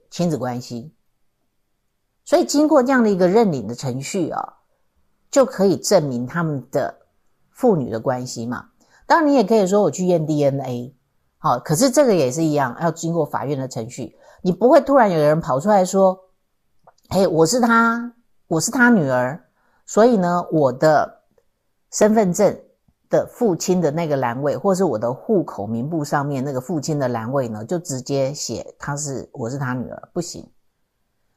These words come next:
必须要，即使是真正是亲生子哦，如果父亲没有经过认领的程序的话，那也没有，也没有构成亲子关系哦。<laughs>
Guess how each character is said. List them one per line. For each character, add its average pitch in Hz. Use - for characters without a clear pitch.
必 277
须 262
要， 247
即 247
使 262
是 220
真 220
正 214
是 196
亲 185
生 170
子 135
哦， -
如 262
果 302
父 240
亲 240
没 214
有 208
经 190
过 202
认 180
领 107
的 113
程 123
序 165
的 90
话， -
那 214
也 151
没 135
有， 190
也 165
没 147
有 202
构 175
成 139
亲 151
子 147
关 127
系 127
哦。 120
<laughs> -